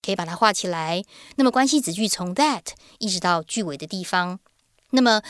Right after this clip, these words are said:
另外一个原因，就是因为基督教的这个宗教领袖呢，就有批评这样的惯例，因为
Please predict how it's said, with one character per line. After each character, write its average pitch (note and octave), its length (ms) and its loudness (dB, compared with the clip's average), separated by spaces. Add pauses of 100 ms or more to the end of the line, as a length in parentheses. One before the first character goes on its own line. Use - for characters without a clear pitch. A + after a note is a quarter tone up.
(120)
另 F4 160 4
外 E4 120 6
一 C#4 40 2
个 C#4 100 2
原 G#3 260 2
因， A#3+ 220 2 (160)
就 A#3 140 2
是 G#3+ 160 2
因 G#3+ 140 -2
为 G3 120 2
基 G#3 180 -2
督 G#3+ 140 -4
教 G#3+ 220 0
的 F3+ 180 0
这 F#3+ 140 -2
个 E3+ 100 -4
宗 A3 180 -2
教 A3+ 160 2
领 D#3 160 -4
袖 G3 220 -2
呢， E3+ 160 -6
就 F3 140 -4
有 E3 60 -6
批 A#3 220 -4
评 E3+ 200 -10
这 G3 100 -2
样 F#3+ 80 -4
的 E3 80 -8
惯 E3+ 260 -4
例， F3 140 -8
因 G#3+ 160 -4
为 A#3+ 220 0